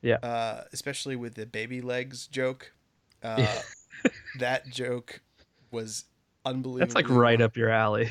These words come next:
Speaker 1: <laughs>
Speaker 2: Oh,
Speaker 1: That
Speaker 2: it
Speaker 1: is,
Speaker 2: is.
Speaker 1: like,
Speaker 2: Like,
Speaker 1: aimed
Speaker 2: yeah.
Speaker 1: dead square on at you.
Speaker 2: Oh, yeah. A human with baby-sized legs is, is a joke catered exactly for me.
Speaker 1: <laughs>
Speaker 2: Um, so that was, that was great. The humor was wonderful. Uh, I think that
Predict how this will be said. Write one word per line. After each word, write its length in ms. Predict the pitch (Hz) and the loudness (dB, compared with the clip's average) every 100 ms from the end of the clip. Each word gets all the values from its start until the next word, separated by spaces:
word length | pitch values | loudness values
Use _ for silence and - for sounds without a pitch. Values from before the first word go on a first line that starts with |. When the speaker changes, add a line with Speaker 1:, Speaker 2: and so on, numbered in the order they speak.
| - | -4
Speaker 1:
<laughs> 100 | - | 6
Speaker 2:
Oh, 60 | 185 | 8
Speaker 1:
That 80 | 151 | 8
Speaker 2:
it 20 | |
Speaker 1:
is, 100 | 127 | 6
Speaker 2:
is. 40 | |
Speaker 1:
like, 200 | 113 - - | 4 2 -2
Speaker 2:
Like, 160 | 135 | 2
Speaker 1:
aimed 260 | 131 131 127 _ _ 147 | 2 2 -2 _ _ -8
Speaker 2:
yeah. 320 | 151 143 - 113 | -2 -2 -2 2
Speaker 1:
dead 300 | 127 135 - | 4 4 -2
square 320 | - 135 123 | 4 6 8
on 180 | 120 120 | 6 2
at 120 | 110 | -2
you. 260 | 110 107 107 - | 0 0 -2 -4
Speaker 2:
Oh, 100 | 214 | -2
yeah. 280 | 185 151 170 - _ | 0 -2 -6 -14 _
A 80 | 135 | -8
human 400 | 131 196 190 175 | -4 -4 -4 -4
with 160 | 156 139 | -6 -4
baby-sized 580 | 139 143 139 135 117 | -4 -4 -8 -10 -10
legs 400 | 127 123 120 117 | -8 -8 -8 -10
is, 240 | 120 113 - 151 | -10 -10 -12 -10
is 320 | 110 110 - _ _ _ | -10 -10 -14 _ _ _
a 80 | 135 | -8
joke 440 | 120 127 123 - _ _ - | -2 -2 -2 -6 _ _ -12
catered 480 | 143 131 135 123 | -10 -8 -8 -8
exactly 480 | 120 120 117 113 123 | -10 -10 -10 -10 -14
for 180 | 120 117 | -16 -16
me. 200 | 113 113 - | -16 -16 -16
Speaker 1:
<laughs> 60 | - - - - - - 175 - 170 - | -18 -20 -20 -20 -18 -2 0 0 -8 -6
Speaker 2:
Um, 500 | 123 117 113 113 107 _ _ - | -6 -6 -8 -12 -16 _ _ -14
so 220 | - 117 | -8 -4
that 180 | 131 151 | -4 -6
was, 120 | 143 | -10
that 140 | 135 | -10
was 160 | 143 127 | -12 -14
great. 360 | - 113 113 - 135 | -12 -12 -12 -18 -20
The 100 | 117 120 117 | -20 -18 -14
humor 280 | 135 127 | -12 -10
was 140 | 120 113 | -12 -14
wonderful. 480 | 117 117 113 120 - _ _ _ 135 | -14 -14 -12 -14 -14 _ _ _ -12
Uh, 280 | 131 127 - _ _ - | -8 -10 -12 _ _ -12
I 100 | 147 | -12
think 360 | - 170 160 | -10 -14 -12
that 280 | - 139 127 | -6 -4 -6